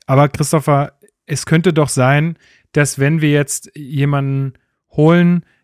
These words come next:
von dem man, sagen wir mal, wirklich so halbwegs <laughs> überzeugt ist, äh, dass man von dem sich erhoffen kann, dass der irgendwie nochmal f-,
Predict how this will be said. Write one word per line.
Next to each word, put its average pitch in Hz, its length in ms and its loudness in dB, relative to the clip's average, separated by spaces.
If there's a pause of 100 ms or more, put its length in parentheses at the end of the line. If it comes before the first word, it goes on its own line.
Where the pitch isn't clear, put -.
(300)
von 135 140 -2
dem 151 140 2
man, 147 360 -2
sagen 156 200 -2
wir 165 40 0
mal, 151 500 -2
wirklich 156 280 -6
so 139 420 0 (140)
halbwegs 170 420 0
<laughs> 170 60 0
überzeugt 156 480 2
ist, 160 200 -6
äh, 139 320 -2 (960)
dass 156 260 -6
man 160 120 2
von 147 220 0
dem 160 180 2
sich 160 160 -6
erhoffen 147 440 0
kann, 151 420 -2
dass 143 220 -4
der 147 420 2
irgendwie 143 840 -2 (460)
nochmal 143 540 2
f-, - 260 -8